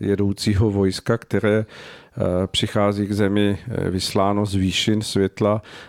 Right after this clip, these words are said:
aby pomáhalo, eh, v té, v té veliké očistě, eh, na té bytostné a i hrubohmotné úrovni, aby mohlo být hovořeno o tom, že se tento svět promění do toho skutečně, hm,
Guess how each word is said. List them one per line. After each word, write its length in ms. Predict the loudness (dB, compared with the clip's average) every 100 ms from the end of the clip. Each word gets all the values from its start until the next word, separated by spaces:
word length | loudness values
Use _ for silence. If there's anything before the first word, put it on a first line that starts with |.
| -8
aby 260 | -4 -4 -4
pomáhalo, 800 | -2 0 2 2 2 4 2 0
eh, 200 | -6 -6 -6
v 100 | -4
té, 260 | 0 0 -2
v 60 |
té 160 | -4 0
veliké 540 | 0 0 -2 0 0
očistě, 720 | 0 -4 -4 -6 -2 0 0 0
eh, 580 | -10 -20 -20 _ -4 -2 0 0 -2 -2
na 140 | -2
té 140 | -2
bytostné 680 | -2 0 -2 -2 0 2 2
a 100 | -2
i 300 | -2 0 2 0
hrubohmotné 800 | 0 0 0 0 0 0 -2 2
úrovni, 680 | 2 2 2 2 0 0 -4 -16 -20 -20 -8
aby 300 | -2 0 0 0
mohlo 400 | -2 0 0 -2 -6 -12
být 360 | -8 -2 0
hovořeno 480 | 2 4 4 2 0
o 80 | 0
tom, 200 | -2 -2
že 120 | -2
se 160 | -2 -2
tento 320 | 0 0 -2
svět 260 | 0 -2 -2 -6
promění 560 | -2 0 2 2 2
do 280 | 2 2 2 -2 -16 -20 _
toho 260 | -2 -2 -2
skutečně, 640 | -4 -4 -4 -2 0 0 -2 -10 _
hm, 400 | -10 -8 -8 -10